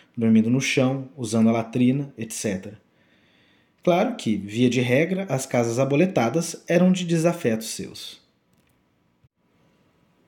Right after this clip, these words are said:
Achando que tinha contornado a situação, sabe Deus por quê,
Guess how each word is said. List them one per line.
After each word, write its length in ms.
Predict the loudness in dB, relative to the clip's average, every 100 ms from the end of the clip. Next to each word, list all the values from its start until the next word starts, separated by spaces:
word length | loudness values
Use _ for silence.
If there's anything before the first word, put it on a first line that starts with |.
| _ _ _ -6
Achando 460 | -4 0 4 4 2
que 120 | 0
tinha 320 | 2 4 4
contornado 540 | 2 0 2 2 0
a 40 | -4
situação, 680 | -6 -6 -6 0 0 0 -6 -12
sabe 460 | -8 -4 -4 -4
Deus 300 | -4 -4 -6
por 160 | -4 -2
quê, 320 | 0 -2